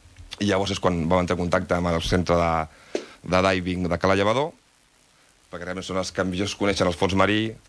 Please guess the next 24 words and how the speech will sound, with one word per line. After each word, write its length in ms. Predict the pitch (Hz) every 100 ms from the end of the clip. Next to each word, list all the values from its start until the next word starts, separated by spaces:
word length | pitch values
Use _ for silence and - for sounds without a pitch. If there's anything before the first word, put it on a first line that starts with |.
| -
tot 180 | - 87
com 120 | 98
funciona 300 | 90 90 92
la 100 | 90 87
costa, 320 | 104 - 104
on 120 | 107 101
poder 240 | 104 98
posar 200 | 90 90
els 100 | 92
cofres, 380 | 117 104 98 95
són 100 | 95
els 140 | 92
coneixedors 720 | - 98 92 104 98 - - - _ _ - - - - - -
de, 220 | 90 87 82 85 - - -
de 340 | - - 90
tota 180 | 87 90
la 100 | 87
Costa 220 | 92 95
Brava, 160 | 98 98
en 60 |
concret 220 | 92 92 87
de 260 | 90 82 90
Costa 240 | 98 104
Brava. 360 | 110 117 120